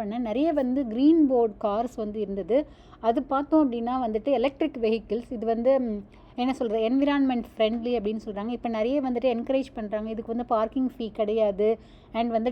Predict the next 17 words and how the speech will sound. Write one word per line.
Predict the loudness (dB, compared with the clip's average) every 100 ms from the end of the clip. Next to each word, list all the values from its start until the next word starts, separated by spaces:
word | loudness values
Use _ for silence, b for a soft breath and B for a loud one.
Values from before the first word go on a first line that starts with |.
| 2
டோல்ல | 4 6 4 0
வந்து | 0 0 0
லெஸ் | 0 -2
அமௌண்ட் | -2 -2 -4
பே | -4
பண்ணா | -4 -4 -6 -6
போதும், | -4 -4 -4
அந்த | -4
மாதிரிலாம் | -4 -6 -6 -6 -4
நிறைய | -2 0 0
வந்துட்டு | -2 -4 -4 -4 -4 b b b -2
என்கரேஜ் | 2 2 2
பண்ணிட்டு | -2 -2 -2
இருக்கிறதா | -2 0 0 -2 -4
சொல்றாங்க. | -6 -4 -4 -2 -2 -4 -14 0
And | 4 6
நம்ம | 4